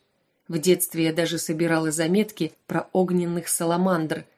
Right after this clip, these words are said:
настолько они мне нравились. Казалось несправедливым, что существа, которые могут прыгать по всему миру из огня в огонь, вынуждены проводить свою жизнь в оковах. А как ещё назвать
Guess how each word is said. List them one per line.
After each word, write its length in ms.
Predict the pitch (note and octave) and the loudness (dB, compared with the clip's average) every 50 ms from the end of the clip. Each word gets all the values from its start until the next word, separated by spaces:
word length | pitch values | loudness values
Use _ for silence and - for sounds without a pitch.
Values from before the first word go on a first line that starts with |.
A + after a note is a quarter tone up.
| _ - | _ -2
настолько 640 | F3+ F3 E3+ D#3+ - - - G3+ A3 A3+ A3 - G3 | 0 0 0 0 -2 -2 0 2 2 2 0 0 -2
они 280 | D#3+ D#3 D#3 D#3+ D#3+ E3 | -2 0 0 0 0 0
мне 280 | E3 D#3+ D#3 D#3 D#3 | 0 -2 -2 -2 -4
нравились. 720 | D3+ D3+ D3+ D3+ D3 D3 D#3 D3+ - E3 - - - - _ _ _ _ _ _ _ _ _ _ _ | -4 -6 -6 -6 -8 -8 -10 -12 -12 -10 -10 -12 -12 -12 _ _ _ _ _ _ _ _ _ _ _
Казалось 540 | - C#4 C#4 B3+ C4 D#4+ D#4+ D#4 C#4+ - - | 2 4 4 6 6 6 6 6 6 4 2
несправедливым, 1080 | B3 B3+ C4 B3 - - - B3+ B3 A#3 A3+ A#3 F#3+ F#3+ A3+ C4+ D4 C#4+ G3+ E3+ D3+ D3 | 2 2 2 2 0 0 4 4 6 6 6 4 4 4 6 6 8 8 6 4 0 -2
что 220 | - - - D#3+ | -6 -8 -8 -8
существа, 720 | - - F3 D3+ - - E3 E3 - - E3+ G#3+ B3 B3 - | -6 -6 -6 -6 -4 -4 -4 -6 -6 -2 2 4 4 4 4
которые 420 | - F3 D#3+ - E3+ E3 E3 D#3+ | 2 -2 -4 -2 -2 0 0 0
могут 360 | E3 F3 E3+ F3 F3+ F3+ - | 0 0 -2 -2 -4 -6 -4
прыгать 500 | - - G#3 B3 A#3+ G3 F#3 F3 - - _ _ _ _ _ | -4 0 2 2 4 2 0 -2 -2 -8 _ _ _ _ _
по 120 | - G3+ | -2 -2
всему 360 | G3 - - A3 A3 A3 A3 | -2 -2 0 2 4 6 6
миру 420 | G3+ G3 G#3 A3 A3+ A3 F#3+ E3+ E3+ | 6 6 6 6 6 6 4 2 -2
из 260 | - - F3 D#3+ E3 | -2 -4 -2 0 0
огня 400 | D#3+ D#3 E3 F3 F#3 F#3 F3+ D#3+ | 0 0 2 4 4 4 4 4
в 60 | D#3 | 2
огонь, 380 | D3+ D3 D3+ F#3+ C4 C#4 B3 - - _ _ _ _ _ _ | -2 0 0 2 2 2 0 -2 -6 _ _ _ _ _ _
вынуждены 720 | - E3+ F#3+ C#4 D#4+ C#4+ A#3+ G3 E3 D#3 E3+ E3 E3 D#3+ | -4 2 6 8 8 8 8 6 4 2 0 0 0 -2
проводить 500 | - - E3+ E3 F3 F3 F3+ G3 G3 F3+ | 0 0 0 2 2 2 2 2 0 0
свою 360 | - - D#3 D#3+ D#3+ D#3+ D#3+ | -2 -2 -2 0 0 0 0
жизнь 360 | D#3 E3 A3+ C#4 C4 A#3+ B3+ - - _ _ _ _ | 0 2 2 2 2 0 -2 -6 -8 _ _ _ _
в 80 | E3+ F#3 | 0 2
оковах. 680 | A#3 A#3+ - D4 C#4 G3+ D#3 - - - - - _ _ _ _ _ _ _ | 2 2 4 4 4 4 2 0 -6 -12 -14 -18 _ _ _ _ _ _ _
А 120 | - - | -14 -10
как 260 | - - E3+ D#3+ - | -6 -4 -4 -4 -4
ещё 340 | E3+ D#3+ - - - C#4 C4 | -4 -2 -2 0 2 2 4
назвать 540 | A3 F3+ E3 D#3+ D#3+ F3 G3+ G#3 G3+ - | 4 4 2 2 2 4 4 4 2 0